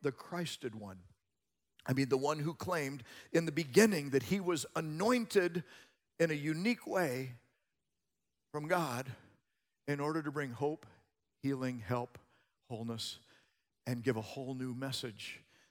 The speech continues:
that could bring a new day, right? And now Luke tells us at the end of the gospel what that looks like. Actually, the first story he tells is from Jesus, who's already on the cross. He's been beaten,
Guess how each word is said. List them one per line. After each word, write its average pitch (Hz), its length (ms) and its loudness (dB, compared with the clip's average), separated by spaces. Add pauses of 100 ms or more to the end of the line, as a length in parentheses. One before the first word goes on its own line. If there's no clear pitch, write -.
that 123 100 0
could 117 200 -4
bring 123 160 -2
a 117 60 -2
new 113 160 -4
day, 127 320 0
right? 120 360 -2 (200)
And 131 160 0
now 139 160 0
Luke 160 320 -2
tells 135 300 0
us 131 200 -2 (460)
at 131 100 2
the 131 200 -2
end 175 260 -2
of 127 160 -6
the 120 80 -6
gospel 120 460 -6
what 127 140 -6
that 123 200 -6
looks 143 240 -8
like. 113 220 -6
Actually, 131 340 -4
the 117 60 -4
first 139 240 -6
story 123 300 -6
he 113 100 -4
tells 123 420 -8
is 107 120 -8
from 117 220 -12
Jesus, 117 420 -8
who's 117 220 -10
already 120 320 -6
on 113 120 -4
the 113 60 -6
cross. 110 420 -10
He's 101 160 -10
been 110 180 -12
beaten, 131 460 -8